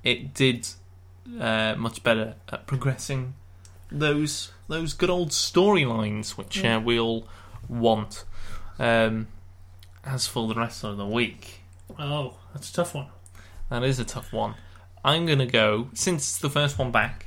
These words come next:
Speaker 2: Yeah.
Speaker 1: uh, I'm gonna go with Kevin Owens.
Speaker 2: Yeah, he's
Speaker 1: S-,
Speaker 2: been
Speaker 1: because over the past few weeks,
Speaker 2: Yeah.
Speaker 1: he has been gold.
Speaker 2: Yeah, I agree.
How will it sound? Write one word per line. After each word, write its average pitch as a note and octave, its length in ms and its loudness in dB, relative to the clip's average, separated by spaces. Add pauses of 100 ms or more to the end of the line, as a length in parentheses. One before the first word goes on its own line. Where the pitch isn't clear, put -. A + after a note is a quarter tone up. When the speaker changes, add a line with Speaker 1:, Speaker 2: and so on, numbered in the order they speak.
Speaker 2:
Yeah. D#3 140 -4 (760)
Speaker 1:
uh, A2 380 4 (140)
I'm D3+ 260 0
gonna D3 160 2
go A#2+ 100 2
with A2+ 140 -2
Kevin G#2+ 240 -4
Owens. - 500 -10 (680)
Speaker 2:
Yeah, E3 260 -4
he's D#3+ 240 -2
Speaker 1:
S-, E3 60 -2
Speaker 2:
been D#3 240 -8
Speaker 1:
because B2+ 680 0
over B2+ 140 0
the B2 80 -2
past D#3+ 320 2
few C#3 180 0
weeks, - 600 -4
Speaker 2:
Yeah. D3+ 220 -8 (340)
Speaker 1:
he A#2+ 120 0
has A2 160 0
been G#2+ 220 -4
gold. G#2 480 -2 (600)
Speaker 2:
Yeah, D3 360 0
I E3 140 2
agree. C#3+ 320 -4